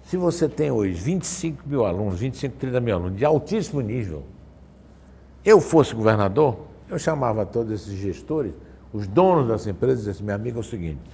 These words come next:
eu sou meio maluco, eu quero fazer uma coisa, eu quero saber o que é que vocês querem, preciso de investimento, de infraestrutura, de incentivo, de isenção, do escambau,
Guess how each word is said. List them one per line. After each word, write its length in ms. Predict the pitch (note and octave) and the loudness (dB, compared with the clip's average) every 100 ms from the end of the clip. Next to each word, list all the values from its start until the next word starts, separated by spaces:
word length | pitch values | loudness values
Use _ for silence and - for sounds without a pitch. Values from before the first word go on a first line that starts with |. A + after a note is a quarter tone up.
| - - | -20 -8
eu 100 | G2+ | -8
sou 180 | F2+ A#2+ | -2 -2
meio 220 | A#2 A#2+ | 0 2
maluco, 500 | A2 E2 G2+ A2 - - - - - - | 2 2 0 -2 -10 -20 -20 -20 -20 -14
eu 140 | G2 F2+ | -10 -6
quero 180 | G2+ E2+ | -6 -6
fazer 280 | F#2+ E2+ | -6 -6
uma 100 | G2+ | -8
coisa, 200 | E2 D2+ | -10 -12
eu 40 | C#2+ | -10
quero 160 | A2 | -10
saber 420 | - F#2+ F2 A2 A2 | -8 -8 -8 -10 -10
o 60 | - - | -16 -8
que 100 | C#3+ | -8
é 40 | |
que 80 | - | -4
vocês 240 | B2+ - | -6 -6
querem, 400 | - F2 E2+ G#2+ - - - - - - - | -2 0 0 -2 -12 -20 -20 -20 -20 -20 -4
preciso 640 | A#2+ A2 - G2+ F#2 F#2 F#2 C2+ | 0 0 0 -2 -2 -4 -10 -10
de 100 | F#2+ | -4
investimento, 680 | G#2+ G#2+ - F2+ F2+ F2+ - - - - - | -2 -2 -4 -4 -2 -2 -6 -18 -20 -20 -8
de 80 | G#2 | -8
infraestrutura, 760 | - G2 - D#2 F2 F2+ F#2 - - - - | -6 -8 -8 -4 2 4 2 -4 -14 -20 -4
de 160 | G#2 | -2
incentivo, 760 | G#2 G2+ G#2 D2 G#2 G2 F2 F#2 | 0 0 -2 -4 -4 -4 -4 -10
de 160 | F2+ | -8
isenção, 580 | G#2+ A#2 G2 - G#2 G2 | -4 -2 -4 -4 -6 -6
do 80 | G2 | -8
escambau, 720 | - - A#2 F#2+ C3 C3+ - | -8 -4 0 4 4 4 -4